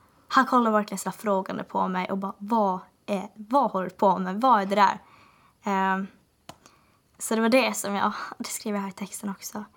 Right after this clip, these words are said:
Just det här att folk förstår inte vad det, vad fan det är man håller på med. För jag kan ju förstå att det ser lite, det kan ju s-,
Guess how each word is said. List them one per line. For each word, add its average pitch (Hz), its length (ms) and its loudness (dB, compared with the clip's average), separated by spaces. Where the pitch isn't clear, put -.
Just 247 180 0
det 247 60 8
här 220 80 8
att - 120 0
folk 226 320 -2
förstår 208 500 0
inte 190 340 -10
vad 269 260 6
det, 220 200 -2
vad 226 220 0
fan 233 320 4
det 208 60 -2
är 202 80 0
man 208 140 -2
håller 202 140 -2
på 254 320 6
med. 214 260 0
För - 140 0
jag 233 160 2
kan 247 80 2
ju 233 60 0
förstå - 220 0
att 277 100 -4
det 202 60 -4
ser 269 380 4
lite, 202 340 -2
det - 60 -20
kan 240 120 0
ju 233 40 2
s-, - 160 -8